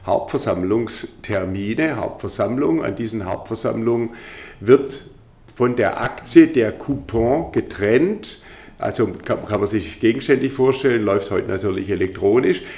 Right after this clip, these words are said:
Das heißt, der Gewinn, äh, die Gewinnberechtigung wird getrennt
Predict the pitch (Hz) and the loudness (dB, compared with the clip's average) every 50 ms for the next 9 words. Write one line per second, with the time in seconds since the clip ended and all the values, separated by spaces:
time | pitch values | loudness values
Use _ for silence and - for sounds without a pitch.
0 | - - 107 - 107 95 107 113 - - 120 104 95 - 107 87 80 80 85 107 | -12 -12 -8 -6 -2 -2 -2 -4 -2 -2 -2 -2 0 -2 -2 -2 -4 -6 0 2
1 | 123 135 156 156 135 - - - - - - - - - - 110 110 110 107 104 | 2 4 4 2 0 -2 -6 -14 -20 -20 -20 -20 -20 -6 -2 0 2 2 2 0
2 | - 113 98 107 98 113 139 143 135 135 123 110 117 117 - - 123 113 104 101 | -2 0 0 2 4 4 2 2 4 2 2 2 2 -2 -2 -2 -2 -2 -2 -2
3 | 95 98 98 - - - - 92 - - - 98 107 131 175 214 - - - | -2 -2 -4 -4 -4 -10 -12 -12 -10 -6 -2 0 2 2 2 0 -2 -6 -10